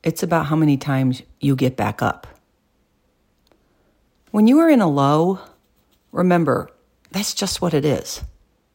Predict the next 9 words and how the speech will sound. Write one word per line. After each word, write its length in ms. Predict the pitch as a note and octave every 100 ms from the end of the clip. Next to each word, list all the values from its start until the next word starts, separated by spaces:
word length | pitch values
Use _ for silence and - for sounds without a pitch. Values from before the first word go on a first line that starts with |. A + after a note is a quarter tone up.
| _ _ -
Just 240 | G3 -
a 20 |
low. 360 | A3+ A#3 D3+ B2 _ _ _ _ _ _ _ _ _ _
It's 220 | D3 -
not 180 | F3 G#3
permanent. 600 | D#3 D3 C#3+ D3 E3+ - _ _ _ _ _ _ _ _
It's 220 | F3 E3 D#3
not 200 | D3 C#3+
forever. 580 | F3 D#3+ C3 - -